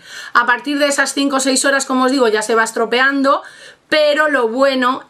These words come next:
es que puedes reaplicarlo. Es decir, como es un labial con una textura, que eso está puesto en la definición, una textura súper elástica, creo que es lo más, bueno, lo mejor que tienen estos labiales. Es una textura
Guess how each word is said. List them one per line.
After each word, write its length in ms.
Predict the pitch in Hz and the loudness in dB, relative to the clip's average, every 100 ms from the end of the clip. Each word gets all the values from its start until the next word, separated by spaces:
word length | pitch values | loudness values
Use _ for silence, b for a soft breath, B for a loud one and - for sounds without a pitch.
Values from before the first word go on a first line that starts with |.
| - | -2
es 240 | 254 - | -2 0
que 160 | 269 262 | -2 -2
puedes 480 | 254 254 247 262 | 0 2 2 0
reaplicarlo. 840 | 240 233 208 185 180 160 160 151 170 B B | 0 -2 -2 -2 0 0 -2 -6 -8 B B
Es 120 | 240 240 | -2 0
decir, 340 | 254 220 190 | 0 0 0
como 300 | 226 214 220 | 0 2 2
es 200 | 247 254 | 0 0
un 120 | 339 | 0
labial 440 | 294 254 277 262 202 | 0 0 0 -2 0
con 180 | 208 | 0
una 220 | 226 247 247 | 2 2 0
textura, 580 | 214 - 247 226 180 | -2 -4 -2 0 0
que 140 | 180 196 | 0 -2
eso 400 | 202 240 214 - | 0 -2 -2 -4
está 300 | 214 - 214 | -6 -2 -2
puesto 220 | 220 220 | -2 -2
en 60 | 214 | 0
la 80 | 190 | 0
definición, 640 | 185 185 170 175 196 175 B B | -4 -6 -4 -2 -2 -4 B B
una 220 | - 277 294 | -2 0 0
textura 380 | 285 294 262 | -2 -2 -2
súper 460 | - - 311 240 220 | -2 -4 -2 -2 0
elástica, 680 | 196 208 226 - 233 294 285 | 0 0 -2 -6 -4 -2 0
creo 240 | 262 277 | 0 0
que 100 | 269 | 0
es 100 | 226 | 0
lo 200 | 220 208 | 2 2
más, 580 | 214 226 294 359 - - b b b b b b | 0 2 2 -2 -6 -14 b b b b b b
bueno, 360 | 254 247 214 - | 0 0 0 -2
lo 280 | 240 240 233 | 0 2 2
mejor 320 | 226 226 269 | 2 0 -2
que 100 | 294 | -2
tienen 260 | 254 269 254 | -2 -2 -2
estos 260 | 247 277 | -4 -2
labiales. 680 | 233 190 180 160 147 160 - b b b b _ | -2 0 -2 -4 -6 -10 -16 b b b b _
Es 120 | 294 | 0
una 200 | 359 339 | 2 2
textura 500 | 262 - 277 262 302 | 0 -4 -2 0 0